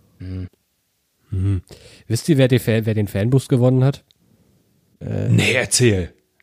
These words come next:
Speaker 3: Bestimmt
Speaker 2: Mhm.
Speaker 3: überraschend.
Speaker 2: Bestimmt überraschend.
Speaker 1: Ich sag mal,
Speaker 2: Di
Speaker 1: die
Speaker 2: Grassi,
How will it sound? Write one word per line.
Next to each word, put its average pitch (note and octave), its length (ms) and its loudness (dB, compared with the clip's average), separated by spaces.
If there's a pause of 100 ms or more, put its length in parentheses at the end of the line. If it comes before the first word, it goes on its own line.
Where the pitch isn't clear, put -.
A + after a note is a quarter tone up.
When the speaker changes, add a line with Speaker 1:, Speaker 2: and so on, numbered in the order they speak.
Speaker 3:
Bestimmt D#3+ 300 2
Speaker 2:
Mhm. G2+ 60 2
Speaker 3:
überraschend. G2+ 500 2 (580)
Speaker 2:
Bestimmt C#3+ 400 0
überraschend. A#2 500 2
Speaker 1:
Ich A2+ 60 -2
sag E3+ 140 2
mal, D3 160 2
Speaker 2:
Di A#2+ 60 2
Speaker 1:
die B2 80 0
Speaker 2:
Grassi, D#3+ 520 0